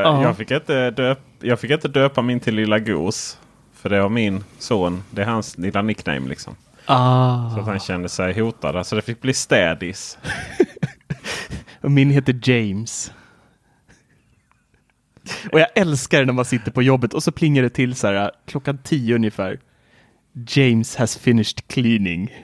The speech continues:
Speaker 1: Och så,
Speaker 2: Ah.
Speaker 1: ah. Nej, det är fan Xiaomi. Ni är ju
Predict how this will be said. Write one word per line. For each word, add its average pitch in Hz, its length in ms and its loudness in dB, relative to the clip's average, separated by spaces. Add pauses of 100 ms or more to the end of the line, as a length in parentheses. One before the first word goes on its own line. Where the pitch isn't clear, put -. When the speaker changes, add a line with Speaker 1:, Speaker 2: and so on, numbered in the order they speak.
(220)
Speaker 1:
Och 120 160 -2
så, 101 80 -4
Speaker 2:
Ah. 101 760 -2
Speaker 1:
ah. 95 60 -8 (1700)
Nej, 87 160 -12 (200)
det 113 200 -4
är 85 60 -10 (280)
fan 95 520 0 (140)
Xiaomi. 107 460 0
Ni 104 240 2
är 104 80 2
ju 104 280 -2